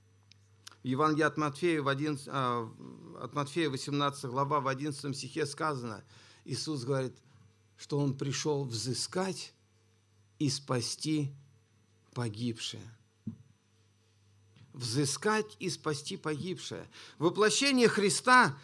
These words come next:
вот этого младенца, который потом должен возрасти, который возрос, который стал на служение, у него была определенная цель,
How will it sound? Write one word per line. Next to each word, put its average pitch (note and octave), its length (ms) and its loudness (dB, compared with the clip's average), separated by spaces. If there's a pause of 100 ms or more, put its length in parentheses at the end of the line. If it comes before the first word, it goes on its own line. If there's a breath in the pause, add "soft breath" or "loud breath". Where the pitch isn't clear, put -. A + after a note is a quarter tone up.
(120)
вот F#3 160 6
этого A#3+ 300 12
младенца, G3+ 580 10
который A3 400 10
потом G#3 400 8
должен G#3 380 8
возрасти, F#3 640 6
который A3 460 8
возрос, F#3 680 4 (200 loud breath)
который A3 340 6
стал G#3+ 320 8
на G3 140 2
служение, F#3 680 4 (200 loud breath)
у E3+ 80 6
него A#3 300 8
была A3 300 8
определенная G#3 720 4
цель, G3 480 4